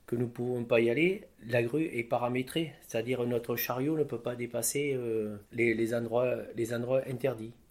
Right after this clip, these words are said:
Et s'il y a plusieurs grues qui se croisent, euh, sur le même chantier,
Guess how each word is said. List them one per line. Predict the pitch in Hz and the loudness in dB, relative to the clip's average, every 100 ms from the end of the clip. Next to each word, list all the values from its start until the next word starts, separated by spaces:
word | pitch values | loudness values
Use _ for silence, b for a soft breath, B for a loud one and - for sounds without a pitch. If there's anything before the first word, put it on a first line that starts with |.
| _ | _
Et | 127 | 0
s'il | 117 147 139 | 2 2 8
y | |
a | 147 | 8
plusieurs | - 143 135 127 | 8 2 6 6
grues | 131 175 208 - - - | 6 2 2 0 -14 2
qui | 131 | 4
se | - | 4
croisent, | - 143 143 180 202 156 120 | 4 6 6 4 -4 -8 -10
euh, | 107 107 104 98 | -6 -4 -6 -6
sur | - - 107 | -6 -4 -2
le | |
même | 117 120 | 0 0
chantier, | 120 120 117 160 190 | 0 -2 0 -2 -2